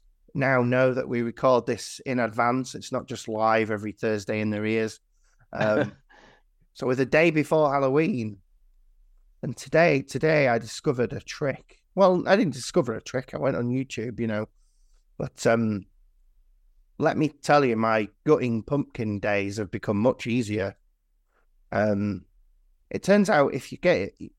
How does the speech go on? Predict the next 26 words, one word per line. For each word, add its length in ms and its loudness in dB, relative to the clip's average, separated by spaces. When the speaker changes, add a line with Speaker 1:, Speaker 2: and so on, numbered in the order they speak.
Speaker 1:
if 180 -8
you've 80 -4
got 140 4
an 60 4
electric 420 2
whisk, 600 -4
if 140 -8
you 60 -10
take 380 2
the 120 2
electric 440 0
whisk 400 -2
thing 460 -4
and 140 -6
put 160 4
it 80 0
in 140 2
your 120 2
drill 640 0
and 180 -6
then 180 0
shove 440 2
that 180 2
inside 380 2
the 60 -2
pumpkin, 680 -2